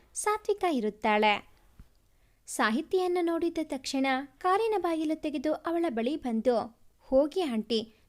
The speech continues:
ನೀವು ಬರೀ ಸುಳ್ಳು ಹೇಳುತ್ತೀರಾ" ಎಂದು ಮುದ್ದಾಗಿ ಹೇಳಿದಾಗ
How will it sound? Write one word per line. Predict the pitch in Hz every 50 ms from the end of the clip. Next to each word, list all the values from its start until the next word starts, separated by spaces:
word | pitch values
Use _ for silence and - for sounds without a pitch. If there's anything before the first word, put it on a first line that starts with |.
| _ -
ನೀವು | 427 466 427 269
ಬರೀ | 214 202 208 285 392
ಸುಳ್ಳು | 494 - - 339 370 392 359
ಹೇಳುತ್ತೀರಾ" | 311 247 233 226 - - 214 214 220 220 208 196 247 _ _ _ _ -
ಎಂದು | 415 403 381 359 381
ಮುದ್ದಾಗಿ | 359 320 220 190 196 - - 349 339 320 330 302
ಹೇಳಿದಾಗ | 226 226 214 214 226 214 190 226 220 220 214